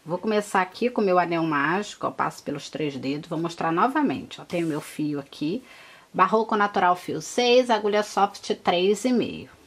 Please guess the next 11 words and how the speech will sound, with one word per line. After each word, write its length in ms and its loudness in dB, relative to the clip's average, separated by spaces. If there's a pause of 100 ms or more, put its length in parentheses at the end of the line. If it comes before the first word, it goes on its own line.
Ó, 160 -4 (960)
aqui 380 -2
eu 80 -2
passo 320 0
pelos 240 -4
meus 260 -4
três 360 0
dedos 360 -4
dessa 340 -8
forma, 920 0
ó. 0 -